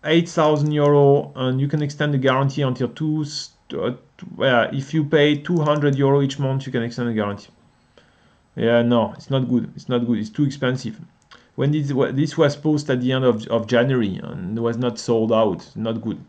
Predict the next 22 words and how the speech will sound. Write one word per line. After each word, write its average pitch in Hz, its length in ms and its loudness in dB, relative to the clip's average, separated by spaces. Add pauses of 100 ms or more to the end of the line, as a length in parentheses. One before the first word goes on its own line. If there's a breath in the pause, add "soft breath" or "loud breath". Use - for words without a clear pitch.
(120)
Not 113 280 -4
good 107 120 -4
one. 92 180 -6 (380 loud breath)
You 131 100 -2
see 175 160 -2
this 170 200 2
guy, 165 280 8
twenty-five. 180 840 2
He, 160 240 -6
he 170 180 0
posted 185 520 2
twenty-five 185 640 2
things. 120 260 -2
He's, 120 280 -6
what 156 260 2
is 147 200 -2
he, 147 60 -8
what 165 260 4
else 175 300 4
is 143 120 -2
he 147 60 -2
selling? 143 640 0